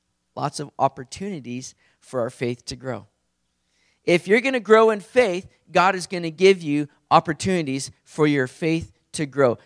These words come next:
Check this out here now in chapter seventeen. Thirteen years later, when Abram was ninety-nine years old. It's thirteen years now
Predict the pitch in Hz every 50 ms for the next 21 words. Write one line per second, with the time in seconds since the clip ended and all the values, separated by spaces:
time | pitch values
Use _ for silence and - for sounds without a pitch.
0 | _ _ - - - 190 185 _ - 185 165 - - 160 147 - 139 139 135 123
1 | 123 120 117 120 120 - - 127 - - 131 - - 131 120 120 127 - - 131
2 | 120 113 107 104 _ _ _ _ _ _ _ _ _ _ _ _ _ _ _ _
3 | _ _ _ _ _ _ _ _ _ _ _ _ - 175 202 202 202 _ - -
4 | 202 202 208 202 202 208 208 190 180 _ _ _ 143 151 160 165 165 165 170 170
5 | 170 165 160 - - _ _ _ _ _ - - 131 131 131 135 143 143 131 131
6 | 120 101 98 _ _ _ _ _ _ _ _ _ _ _ _ _ _ _ _ _
7 | _ _ _ _ _ _ _ _ _ _ _ - 139 143 143 143 165 196 220 165
8 | 170 147 139 151 170 220 220 _ _ _ _ _ _ _ _ - 147 151 143 135
9 | 151 156 160 175 185 196 214 233 233 233 220 240 233 226 214 208 208 208 208 208
10 | 208 202 202 196 196 190 196 190 170 190 185 185 185 160 139 131 113 107 - -
11 | _ _ _ _ _ _ _ _ _ _ _ _ _ _ _ _ - - - 240
12 | 277 302 - - 294 285 269 254 262 277 311 330 262 247 247 185 127 104 -